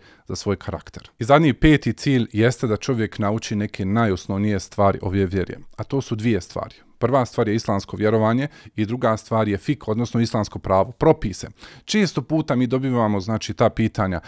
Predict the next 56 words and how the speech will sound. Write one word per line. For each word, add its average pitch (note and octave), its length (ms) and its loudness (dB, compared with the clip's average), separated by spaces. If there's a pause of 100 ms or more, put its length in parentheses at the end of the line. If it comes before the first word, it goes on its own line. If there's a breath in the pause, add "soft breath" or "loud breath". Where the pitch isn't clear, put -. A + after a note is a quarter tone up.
(160 loud breath)
da D3 160 6
li D3 80 6
je B2 60 4
dozvoljeno A#2+ 500 2
ovo, G2+ 260 2
da A#2 140 6
li C#3+ 100 6
je C3 60 4
zabranjeno B2+ 540 4
ono, G#2 240 0
smije D#3+ 360 2
li C#3+ 120 2
se - 180 0
ovo, G#2 300 4
da A2+ 180 6
li D#3 60 4
mi D3+ 80 4
je C#3 80 4
a-, C3 220 2
a-, A2+ 180 -2
namaz B2 420 4
ispravan, G2 400 -2
da C#3+ 140 6
li D3 60 4
mi C#3+ 120 2
je C3 120 2
abdest B2+ 380 2
ispravan, G2 400 0
smije D#3 280 0
li C#3 100 4
ovo, C#3+ 200 4
smije C#3+ 240 0
li B2 80 2
ono D3 160 2
i B2 40 -2
tako C#3+ 260 0
dalje. D3 200 2 (280 loud breath)
I A#2+ 100 -6
često E3+ 420 -2
puta D3+ 260 -2
bi B2 80 -2
se - 140 -6
mogla C#3 260 0
sva - 160 -6
ta - 140 -2
pitanja C#3+ 400 0
izbjeći C#3+ 340 -4
kad A#2 120 -4
bi A2+ 80 -2
ljudi B2+ 340 0 (300 loud breath)
se, - 280 0 (340)
e, A2 60 -6 (160)
posvetili B2 640 0
strukturiranom C3+ 1040 2
i A#2 100 -2
sistematskom C3 960 -2